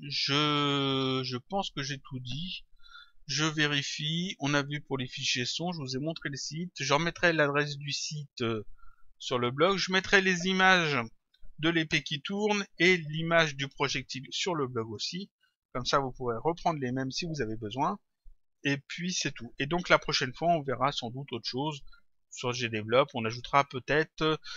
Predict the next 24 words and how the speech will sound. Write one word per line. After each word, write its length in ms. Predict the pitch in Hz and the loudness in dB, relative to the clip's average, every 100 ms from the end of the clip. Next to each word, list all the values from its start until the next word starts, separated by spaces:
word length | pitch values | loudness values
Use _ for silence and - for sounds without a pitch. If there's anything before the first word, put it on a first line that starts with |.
| - - - | -14 -12 0
euh, 480 | 135 131 127 127 123 | 4 6 6 6 4
la 140 | 131 | 2
possibilité 560 | - 143 - 127 135 175 | 0 -2 -2 -2 0 0
d'utiliser 500 | 147 139 160 151 175 | -2 -6 -6 0 0
une 80 | 170 | 2
échelle, 400 | - 180 190 170 | 2 2 2 0
par 160 | 120 | -2
exemple. 420 | 120 127 123 - _ _ _ _ - | -2 -2 -6 -8 _ _ _ _ -8
Comme 120 | 120 | -6
j'ai 100 | 143 | -4
déjà 260 | 135 156 | 0 0
préparé 400 | - 147 143 135 | 0 -2 0 2
les 120 | 135 127 | 2 0
trucs, 400 | 151 170 - 113 - _ - - - | -2 -2 -4 -10 -10 _ -16 -10 -8
j'ai 80 | 117 | -4
déjà 260 | 123 143 | 0 0
préparé 480 | - 131 - 127 127 | 0 0 0 0 0
ça 400 | - - 147 135 - _ _ _ _ _ _ _ _ | 0 4 4 4 -2 _ _ _ _ _ _ _ _
et 100 | 120 | -6
ça, 380 | 113 - 147 160 | -2 6 8 8
on 220 | 143 123 143 | 6 0 -2
utilisera 420 | - 175 170 180 | -4 -2 2 2
peut-être 360 | 185 170 165 | 2 -4 -4
ça 220 | - 165 | 4 6